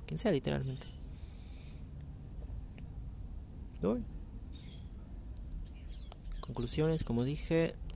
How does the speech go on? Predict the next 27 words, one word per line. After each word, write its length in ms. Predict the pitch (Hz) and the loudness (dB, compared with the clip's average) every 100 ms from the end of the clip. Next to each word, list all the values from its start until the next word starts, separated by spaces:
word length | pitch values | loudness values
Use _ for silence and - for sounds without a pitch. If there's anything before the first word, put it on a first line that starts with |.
| - - - - - | -6 -8 -8 -8 -4
si 140 | - 131 | 6 8
alguien 120 | 135 | 8
no 40 | |
te 60 | 135 | 6
expresa 180 | - 135 | 4 6
sus 60 | |
sentimientos, 600 | - 117 117 120 117 117 | 6 4 4 4 4 4
vamos 280 | 110 107 107 | 6 6 8
por 180 | 110 107 | 6 4
mal 180 | 104 104 | 4 4
camino. 580 | 107 120 170 185 190 202 - - - - - - - - - - - - - - - | 6 6 8 8 6 4 -2 -6 -6 -6 -6 -4 -6 -6 -8 -8 -6 -8 -8 -2 4
Mm, 340 | 113 113 107 - - - - | 6 6 4 2 -2 -4 2
rogar 380 | - 117 120 113 | 8 10 12 10
es 140 | 110 | 8
muy 200 | 107 110 | 8 10
mala 200 | 107 107 | 10 10
idea 380 | 104 107 131 151 147 - - - - - - - - - | 8 8 8 6 2 -4 -4 -6 -6 -6 -8 -8 -6 2
en 140 | 107 | 4
relaciones 1000 | 107 104 104 - 110 113 107 123 - - | 6 8 8 8 8 4 4 4 4 4
de 240 | - 104 101 | 4 2 2
que 120 | - | 0
te 100 | - | 2
gusta 280 | 107 - 117 | 2 2 2
alguien. 400 | 127 151 175 196 - - - - - - - - - - - - - - | 2 2 2 0 -2 -8 -8 -6 -8 -8 -8 -8 -8 -8 -8 -8 -10 -4
Y, 580 | 175 170 185 190 190 185 180 | 2 4 6 6 4 4 2
pues 40 | |
bueno, 220 | 190 226 | 2 2